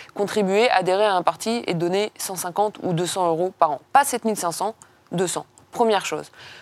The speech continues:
Deuxième chose, on supprime ces réductions fiscales associées au financement des partis politiques et des campagnes électorales. Troisième chose, ça, on n'aura pas besoin de le faire si on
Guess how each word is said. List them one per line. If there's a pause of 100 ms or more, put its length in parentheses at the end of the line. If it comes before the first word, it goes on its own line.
(140)
Deuxième
chose,
on
supprime (280)
ces
réductions
fiscales (120)
associées (180)
au
financement
des
partis
politiques
et
des
campagnes
électorales. (360)
Troisième
chose, (200)
ça,
on
n'aura
pas
besoin
de
le
faire
si
on